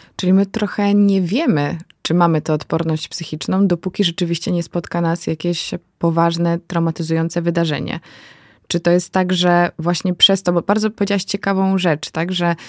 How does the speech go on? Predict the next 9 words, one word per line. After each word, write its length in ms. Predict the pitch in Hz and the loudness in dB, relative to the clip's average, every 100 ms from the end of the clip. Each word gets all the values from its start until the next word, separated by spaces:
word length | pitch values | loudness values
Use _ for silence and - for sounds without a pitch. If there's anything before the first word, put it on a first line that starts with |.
| - - - - | -20 -20 -16 -6
w 500 | 165 160 151 - - - | -4 -4 -6 -12 -12 -8
dzisiejszych 480 | 156 196 190 180 - | -2 2 4 2 2
czasach 560 | 170 165 208 240 262 - - - | -2 2 4 2 0 -12 -20 0
mamy 240 | 180 214 202 | 4 6 4
tendencję 680 | 180 175 175 185 180 180 | 2 2 4 2 2 0
do 80 | 175 | 0
tego, 300 | 170 170 175 | 0 0 2
że 220 | 165 170 | 2 2
pewne 680 | 170 - 185 180 175 175 170 | 0 2 2 4 2 4 0